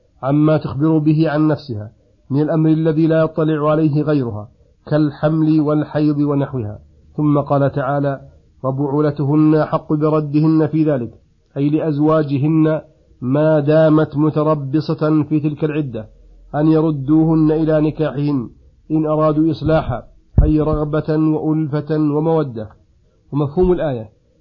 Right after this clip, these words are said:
أنهم إن لم يريدوا إصلا-، الإصلاح فليسوا بأحق بردهن، فلا يحل لهم أن يراجعوهن لقصد المضارة لها وتطويل العدة عليها. وهل يملك ذلك مع هذا القصد؟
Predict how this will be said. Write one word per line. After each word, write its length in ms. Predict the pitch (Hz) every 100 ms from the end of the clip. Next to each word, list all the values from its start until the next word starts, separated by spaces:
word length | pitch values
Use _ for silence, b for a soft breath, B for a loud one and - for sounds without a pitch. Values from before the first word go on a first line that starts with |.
| _
أنهم 520 | 143 151 160 160 180 -
إن 240 | 170 170
لم 180 | 170 175
يريدوا 420 | 160 185 190 180
إصلا-، 240 | 143 147 156
الإصلاح 760 | 156 151 143 151 139 147 143 - _ _ -
فليسوا 580 | 147 165 160 - 156
بأحق 500 | 147 151 - 160 -
بردهن، 720 | 156 151 151 139 143 147 147 - _ _ _
فلا 180 | 147 151
يحل 460 | 147 139 156 151 147
لهم 280 | 147 147
أن 80 | 147
يراجعوهن 1080 | 143 139 143 135 135 139 131 147 143 143 139 - _ _
لقصد 420 | 135 147 160 143
المضارة 600 | 151 147 147 139 147 147 139
لها 460 | 143 147 143 135 - _ _
وتطويل 500 | 135 135 143 143 156
العدة 440 | 165 147 160 151 160
عليها. 540 | 156 139 139 123 107 107 _ _ _ -
وهل 300 | 147 160 185
يملك 400 | 196 175 165 160
ذلك 420 | 160 160 156 151
مع 280 | 151 151 147
هذا 260 | 147 147
القصد؟ 520 | 147 139 156 - 135